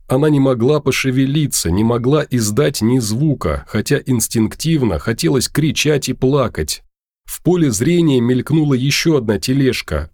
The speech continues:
Она не смогла увидеть, кто лежит на ней, только сжатые в кулаки руки и стиснутые широкими браслетами запястья, закрученные толстыми рымгайками. «Виктор»,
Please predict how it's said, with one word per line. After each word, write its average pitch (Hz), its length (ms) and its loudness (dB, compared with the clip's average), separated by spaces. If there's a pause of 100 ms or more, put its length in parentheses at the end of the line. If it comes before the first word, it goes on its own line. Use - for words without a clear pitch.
Она 143 200 2
не 151 120 2
смогла 135 580 0
увидеть, 117 540 0
кто - 240 -2
лежит 135 480 0
на 95 120 0
ней, 87 360 -2 (160)
только 160 340 0
сжатые 123 600 -2
в 92 120 -8
кулаки 113 460 0
руки 120 600 -2 (140)
и 110 100 -2
стиснутые 127 800 0
широкими 110 580 0
браслетами 120 760 0
запястья, 87 960 -2 (160)
закрученные 131 800 0
толстыми 127 760 0
рымгайками. 98 1040 -2 (540)
«Виктор», 104 580 -2